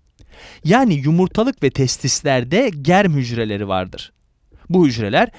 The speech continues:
mayoz bölünmeyle gametleri oluşturabilir. Yani dişilerde yumurta, erkeklerde sperm üretilir. İşte bunlar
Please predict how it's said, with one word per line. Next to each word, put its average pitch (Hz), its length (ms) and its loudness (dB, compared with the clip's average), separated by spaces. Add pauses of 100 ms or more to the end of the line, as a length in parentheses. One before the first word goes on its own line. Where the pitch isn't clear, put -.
(160)
mayoz 160 420 2
bölünmeyle 120 520 0
gametleri 147 560 0
oluşturabilir. 123 760 -4 (520)
Yani 165 420 2
dişilerde 156 520 -2
yumurta, 139 760 -2 (100)
erkeklerde 185 800 -2
sperm 139 560 0
üretilir. - 520 -10 (680)
İşte 143 440 -4
bunlar 247 400 0